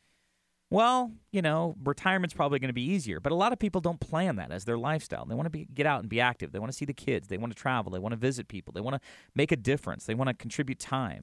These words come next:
But reality seems closer to a transitional period of semi-retirement from your fifties through your late seventies, depending on your health.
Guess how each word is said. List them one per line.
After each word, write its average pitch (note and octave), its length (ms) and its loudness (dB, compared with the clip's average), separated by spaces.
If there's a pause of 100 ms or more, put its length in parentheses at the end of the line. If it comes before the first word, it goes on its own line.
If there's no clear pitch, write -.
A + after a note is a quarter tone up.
But G2+ 160 -2 (320)
reality G3+ 380 4
seems D3 260 0
closer C#3 360 0
to A#2 180 0
a G#2+ 40 0
transitional C3 680 0
period G#2 320 -2
of G2 120 -6 (460)
semi-retirement G2 1040 2
from A2+ 140 -2
your A2 100 0
fifties B2+ 400 0
through B2 200 -2
your A2 120 2
late G#2+ 260 0
seventies, A2+ 540 0
depending E3+ 320 -4
on E3 60 -2
your D3+ 80 -2
health. - 440 -4